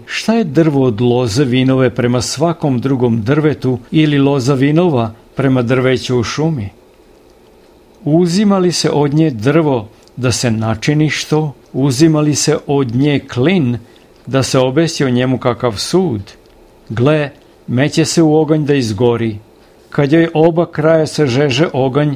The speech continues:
i sredina joj izgori, hoće li još biti za što? Gle, dok bijaše cela, ne mogaše se ništa od nje načiniti, a kamoli će biti za što kad je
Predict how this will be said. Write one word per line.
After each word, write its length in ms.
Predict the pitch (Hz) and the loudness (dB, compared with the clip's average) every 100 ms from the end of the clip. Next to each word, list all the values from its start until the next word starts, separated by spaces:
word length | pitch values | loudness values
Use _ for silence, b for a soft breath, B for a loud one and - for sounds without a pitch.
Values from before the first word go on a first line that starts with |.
| - | -6
i 140 | - 151 | -2 0
sredina 600 | - 151 135 143 160 170 | 0 0 2 2 2 2
joj 240 | 165 156 | 2 0
izgori, 580 | - 143 113 135 139 151 - - | 0 -2 0 0 0 -2 -6 0
hoće 400 | 170 180 - 190 | 0 0 0 2
li 100 | 185 | 2
još 260 | 190 175 | 2 0
biti 380 | 160 202 196 143 | 0 0 0 -4
za 200 | 120 131 | 0 -2
što? 420 | 104 - 120 113 113 _ - _ - _ _ | -2 -4 -4 -4 -12 _ -20 _ -20 _ _
Gle, 300 | 110 120 175 | -4 2 2
dok 200 | 175 190 | 4 0
bijaše 560 | 165 180 170 175 - 180 | 2 2 2 0 0 -2
cela, 680 | - - 131 143 151 123 95 - - - _ _ _ _ | -2 -4 -2 0 0 -2 -4 -12 -20 -20 _ _ _ _
ne 120 | 139 147 | -2 2
mogaše 540 | 160 143 160 156 180 | 2 2 0 0 -6
se 180 | 160 160 | -2 0
ništa 540 | 139 160 170 - 123 | 2 2 0 -2 0
od 140 | 123 123 | 0 0
nje 120 | 147 | 0
načiniti, 720 | 147 - 147 170 175 - 113 104 | -2 -2 -2 0 0 -2 -4 -4
a 180 | - 135 | -2 -2
kamoli 560 | - 135 170 185 208 190 | -2 0 2 2 0 -2
će 220 | - 151 | -2 -2
biti 420 | 117 156 160 143 | 0 0 0 -2
za 300 | 113 101 135 | -2 -2 -2
što 560 | 110 - - 151 147 107 | -2 -8 -2 0 0 -4
kad 200 | - 127 | -4 -2
je 120 | 117 | 0